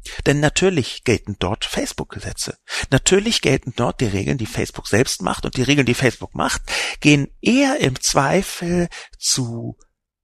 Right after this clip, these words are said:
Vermarktungsumsätzen als zu gesunde Debatten. Natürlich hat Facebook eine Vielzahl von Mängeln, was Debatten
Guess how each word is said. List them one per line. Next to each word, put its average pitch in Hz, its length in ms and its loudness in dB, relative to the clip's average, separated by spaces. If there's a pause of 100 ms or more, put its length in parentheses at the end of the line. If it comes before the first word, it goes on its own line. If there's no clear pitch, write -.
Vermarktungsumsätzen 160 2250 0 (100)
als - 640 0
zu 123 420 -4 (140)
gesunde 131 640 6 (300)
Debatten. - 420 0 (920)
Natürlich 196 560 2
hat 165 120 2
Facebook - 500 -2
eine 156 140 -2
Vielzahl 156 1160 2 (340)
von 127 580 -2 (180)
Mängeln, 143 720 2
was - 220 -2
Debatten - 580 -4